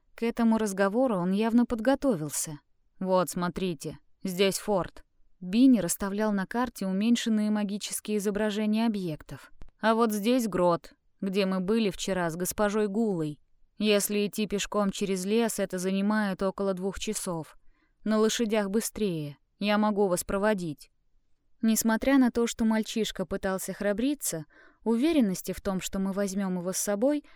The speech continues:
у Бини не было, поэтому в последнем предложении прозвучали вопросительные нотки,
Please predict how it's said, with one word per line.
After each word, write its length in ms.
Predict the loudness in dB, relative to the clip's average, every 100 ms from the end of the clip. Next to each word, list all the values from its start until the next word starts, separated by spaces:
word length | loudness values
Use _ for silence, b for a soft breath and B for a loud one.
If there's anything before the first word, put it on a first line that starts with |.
| b b
у 100 | 2
Бини 260 | 6 8 10
не 260 | 10 8
было, 320 | 6 -6 -8 -14 _ 0
поэтому 420 | 4 4 2 -2
в 80 | -2
последнем 540 | -2 0 0 0 0
предложении 720 | -2 0 0 2 4 6 4
прозвучали 580 | 0 -4 -4 -4 -2 -2
вопросительные 840 | -2 -2 -2 -2 -2 2 4 6
нотки, 560 | 6 4 0 -8 -14